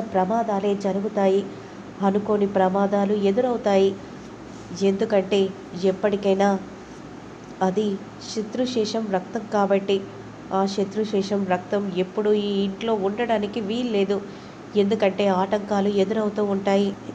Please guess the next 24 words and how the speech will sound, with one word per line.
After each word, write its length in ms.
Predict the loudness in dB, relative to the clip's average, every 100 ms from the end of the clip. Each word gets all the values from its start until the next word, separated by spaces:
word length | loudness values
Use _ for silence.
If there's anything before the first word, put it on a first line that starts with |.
| -2
"ఏ-, 220 | 0 0 6
ఏంటండి, 540 | 6 6 4 2 4 2 0 0
ఏం 180 | 4 4
చెప్తున్నారు? 580 | 4 0 0 2 4 4 -2 -8 -14 -16 -16 2
త్వరగా 380 | 6 6 6 4
అందరినీ 400 | 4 4 4 4
పిలిపించండి" 720 | 2 0 0 -2 0 0 0 -2 0
అనే 200 | 2 2
విధంగా 380 | 2 2 2 0
చెప్పగానే 500 | -2 -2 2 2 2 0 -2
అప్పుడు 240 | -2 2
యాదగిరి 440 | 2 2 -2 -2
వెంటనే 320 | 0 -2 -4 -2
పరిగెత్తుకుంటూ 680 | -2 0 -2 -2 -4 -2 2
వెళ్తాడు. 460 | 2 2 2 4 2 -2 -14 -16 -16 -16 -16 -16 -16 -16 2
"ఏంటి, 380 | 6 6 4 -2 -2 -4 -12 -16 -14 0
ఏంటి 320 | 4 4 4
బాబాయ్ 380 | 6 8 6 4 2
ఇలా 180 | 4 4
వచ్చావేంటి? 640 | 2 -2 2 2 2 0 0 -6 -14 -14 -14 -14 -10
కొండదేవర 520 | 4 6 8 8 8 6
వాళ్ళు 260 | 6 6
వచ్చారు. 420 | 6 6 8 6 6 2 -12 -14 -16 8
బాబు, 240 | 8 8